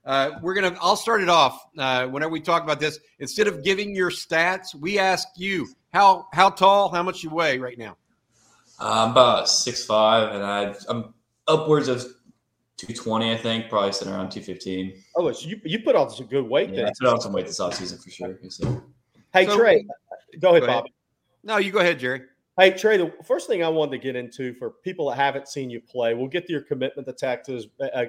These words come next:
Speaker 3: A J Milwee, Sark in a second, but I wanted to bring something up as a, as a compliment to you watching you play. I was at the Cy Woods game, right? Y'all kinda got on them pretty quick. Um, it was after the Cy Park game, which I think had meaning for you, right?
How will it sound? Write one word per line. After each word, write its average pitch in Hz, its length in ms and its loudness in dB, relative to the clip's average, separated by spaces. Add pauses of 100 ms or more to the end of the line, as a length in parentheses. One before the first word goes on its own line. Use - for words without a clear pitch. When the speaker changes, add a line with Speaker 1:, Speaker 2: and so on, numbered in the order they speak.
Speaker 3:
A 139 140 -2
J 131 180 -2
Milwee, 127 380 -6
Sark 127 360 -4
in 117 60 -8
a 110 40 -10
second, 120 360 -8
but 120 200 -8 (480)
I 160 80 6
wanted 240 180 8
to 185 80 2
bring 170 220 0
something 147 360 -2
up 131 260 0
as 117 120 -4
a, 123 140 -10
as 117 160 -4
a - 20 -12
compliment 127 720 -4
to 131 100 -14
you 123 260 -6
watching 120 360 -4
you 117 80 -14
play. 117 240 0
I 123 80 2
was 131 120 -4
at - 80 -20
the 120 60 -16
Cy 123 240 -4
Woods 113 340 -4
game, 95 280 -12
right? 110 320 -8
Y'all 127 100 -2
kinda 113 320 -8 (100)
got 113 200 -2
on 110 100 -6
them 104 140 -12
pretty 113 280 -10
quick. 110 360 -2 (400)
Um, 117 140 -2
it - 20 -6
was 139 120 4
after 196 220 4
the 139 80 0
Cy 143 240 2
Park 156 320 0
game, 120 140 -2
which 113 180 -6
I 233 60 2
think 254 220 -8
had 156 260 0
meaning 147 340 -2
for 123 160 -10
you, 113 180 -6
right? 127 220 0